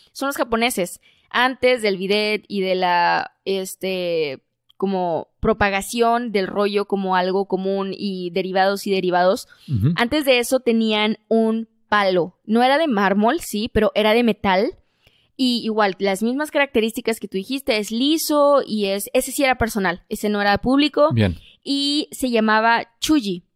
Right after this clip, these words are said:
Speaker 2: Ok.
Speaker 1: E-, este palo se usaba
Speaker 2: ¿Chugi o chugi?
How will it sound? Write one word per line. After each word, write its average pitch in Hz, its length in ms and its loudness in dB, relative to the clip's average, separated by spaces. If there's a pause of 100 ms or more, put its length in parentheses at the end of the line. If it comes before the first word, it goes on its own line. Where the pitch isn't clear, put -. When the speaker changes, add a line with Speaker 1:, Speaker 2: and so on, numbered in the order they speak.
(880)
Speaker 2:
Ok. - 180 -2
Speaker 1:
E-, 95 140 -4 (640)
este 254 280 0
palo 254 300 0
se 254 80 -8
usaba 208 360 2
Speaker 2:
¿Chugi 180 120 2
o 127 140 0
chugi? 95 420 0